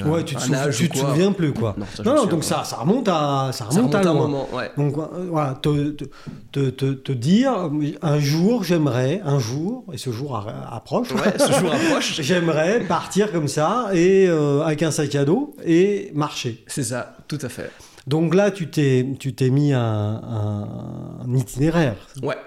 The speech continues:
Speaker 1: Donc, partir de Bellevaux.
Speaker 2: Exact.
Speaker 1: Ri-, la riante bourgade de Bellevaux.
Speaker 2: Tout à fait.
Speaker 1: Que je salue au passage, et je salue d'ailleurs l'un de ses illustres, euh, habitants,
Speaker 2: Mhm.
Speaker 1: euh, Félix Menet.
Speaker 2: Eh oui.
Speaker 1: Félix, si tu nous écoutes, et je sais qu'il nous écoute.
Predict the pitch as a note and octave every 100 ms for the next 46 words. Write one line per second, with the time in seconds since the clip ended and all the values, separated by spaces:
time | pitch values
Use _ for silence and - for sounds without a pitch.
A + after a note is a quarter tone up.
0 | - - - B2+ B2 A2 - C3 - D3+
1 | A2+ G#2+ C3 A#2 E3+ B3+ - G#2+ G#2 -
2 | - - _ _ _ _ _ - B2+ E3+
3 | D3 A#2 D#3 F3 B2 - - - B2 A#2
4 | C3+ A2 A#2+ A2+ A2 A2+ G#2 E3+ B3+ -
5 | - - F#2+ - - - B2+ A2+ C#3 C3+
6 | E3 G#3 D3 - A#2 D#3 G3+ G#3+ D#3 B2+
7 | C#3+ C#3+ C3+ C3 C#3 B2 G2+ - - -
8 | C#3+ E3+ C#3 C3 A2+ F3 F#3+ F#3+ D#3+ -
9 | B2+ A2 G2+ - C3 A#2+ A#2 D#3 B2+ A2+
10 | B2+ F3+ - A#2 B2 E3+ - _ - B2
11 | A2 - D#3 - C3+ B2 C3+ - A2 A#2+
12 | - - B2+ D#3+ E3 - - - C3 B2+
13 | B2 B2 F#3+ - F#3+ D#3 A3 - - C#4
14 | C#4 A3 G3 F3+ F3 D#3 D#3+